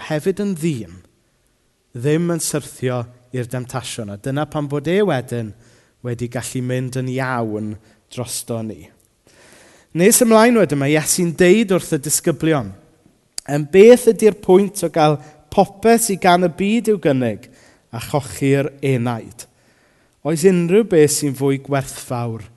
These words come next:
na'r enaid?" Nawr, dwi'n mynd i rhannu stori bach doniol gyda chi. Nawr, m-, ma' rhai ohonoch chi'n mynd i wybod, yym, pwy 'di Adam Price.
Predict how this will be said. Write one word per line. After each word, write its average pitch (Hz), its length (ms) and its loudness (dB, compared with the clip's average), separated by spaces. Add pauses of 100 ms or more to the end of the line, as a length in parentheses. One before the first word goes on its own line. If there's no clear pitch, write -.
(280)
na'r 120 320 -8
enaid?" 101 600 -14 (2000)
Nawr, 175 220 2 (720)
dwi'n 160 160 -2
mynd 170 80 -2
i 180 240 -8
rhannu 180 320 0
stori 143 320 2
bach 113 320 -4
doniol 120 400 -2
gyda 104 160 -10
chi. - 160 -14 (240)
Nawr, 165 220 0 (180)
m-, 190 140 -14 (180)
ma' 180 160 -2
rhai 214 240 6
ohonoch 214 320 4
chi'n 151 140 0
mynd 143 160 0
i - 20 2
wybod, 151 540 0 (100)
yym, 135 220 -2 (100)
pwy 139 320 -2
'di 135 240 -2 (560)
Adam 139 480 -4
Price. - 560 -6